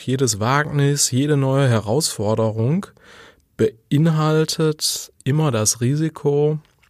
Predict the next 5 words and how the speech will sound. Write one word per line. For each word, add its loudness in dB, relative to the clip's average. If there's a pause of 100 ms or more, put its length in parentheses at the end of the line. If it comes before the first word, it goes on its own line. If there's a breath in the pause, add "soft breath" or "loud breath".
(1160)
es 0
nicht 2
zu -4
schaffen. -6 (960 loud breath)
Und 2